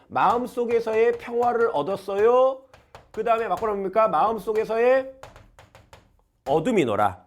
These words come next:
라고 이야기를 했잖아. 안에서는 어둠이노라. 그러니까 이 어둠이라고 하는 시어의 상징적인 의미라고 하는 것은 내 마음속에서의 고요와 내 마음속에서의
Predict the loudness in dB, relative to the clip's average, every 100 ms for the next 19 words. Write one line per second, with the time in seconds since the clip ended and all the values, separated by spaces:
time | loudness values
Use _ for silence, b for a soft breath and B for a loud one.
0 | 0 2 4 2 0 -2 0 2 2 2
1 | 0 2 0 0 -2 -2 -4 -6 -4 0
2 | 0 -4 -8 -4 -4 -4 -4 -4 -2 -2
3 | 0 0 0 -4 -6 -8 -6 -6 -4 0
4 | 2 2 0 -16 -8 -6 -4 -4 0 0
5 | -2 -6 0 0 2 2 2 4 2 0
6 | -4 0 0 0 -4 -16 _ _ b b
7 | 0 4 4 2 0 -2 -6 -6 -4 -2
8 | 2 2 2 -2 0 0 2 0 0 0
9 | 2 0 -2 -4 -4 2 2 2